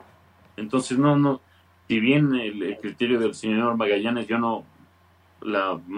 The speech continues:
un cincuenta por ciento de las veces no estoy de acuerdo con él, tiene otros análisis que son, sí, que son buenos, son análisis con, que los hacen base estadística, en base también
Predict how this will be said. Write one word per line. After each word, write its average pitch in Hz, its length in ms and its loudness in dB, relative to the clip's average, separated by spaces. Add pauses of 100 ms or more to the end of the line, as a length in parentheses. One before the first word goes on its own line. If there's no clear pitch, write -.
(760)
un 151 100 4
cincuenta 151 420 2
por 127 120 -2
ciento 135 200 2
de 123 80 4
las 113 80 2
veces 127 280 0
no 123 60 2
estoy 127 200 0
de 120 80 0
acuerdo 123 280 0
con 120 140 -2
él, 131 160 0
tiene 147 240 0
otros 151 240 0
análisis 127 460 -4
que - 80 -20
son, 135 180 -4
sí, 127 220 -10 (100)
que - 80 -20
son 131 220 -2
buenos, 147 480 -2 (160)
son 135 300 2
análisis 135 420 -2
con, 101 280 -8 (380)
que - 80 -2
los 107 140 0
hacen 123 220 -2
base 120 240 0
estadística, 107 800 0 (440)
en 104 140 -6
base 123 260 0
también 127 300 0